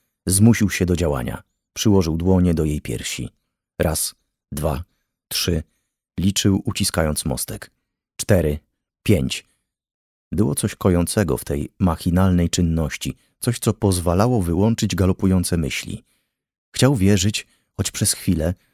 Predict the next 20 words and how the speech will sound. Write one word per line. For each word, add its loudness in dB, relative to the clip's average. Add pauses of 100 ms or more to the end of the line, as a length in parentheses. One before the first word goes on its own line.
(180)
że 2
samo 2
wciskanie 0
mostka 2
w -4
miękkie 2
serce 0
dziewczyny 2 (240)
poruszy 4
w -6
niej -2
krew 0 (380)
i 6
pobudzi 4
zgasły 2
oddech. -8 (800)
Kiedy 0
doszedł 0
do 0
trzydziestu, 0